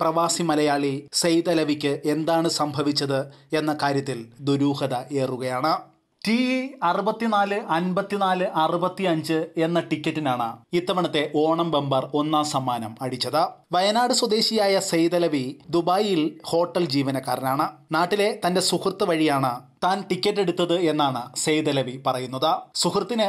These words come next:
പതിനൊന്നാം തീയതി ടിക്കറ്റിന്റെ കാശ് Google Pay ചെയ്തു കൊടുത്തു. പകരം സുഹൃത്ത്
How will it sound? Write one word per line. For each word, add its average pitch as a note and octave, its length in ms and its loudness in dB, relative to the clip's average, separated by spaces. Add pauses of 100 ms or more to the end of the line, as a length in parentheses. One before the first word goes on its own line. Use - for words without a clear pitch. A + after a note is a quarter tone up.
(140)
പതിനൊന്നാം F#3+ 580 2
തീയതി D#3 500 0
ടിക്കറ്റിന്റെ F3 520 0
കാശ് D3 460 2
Google D#3 400 2
Pay C#3 100 0
ചെയ്തു B2+ 240 -4
കൊടുത്തു. B2 360 -4 (260)
പകരം A3 400 0 (160)
സുഹൃത്ത് G#3 560 0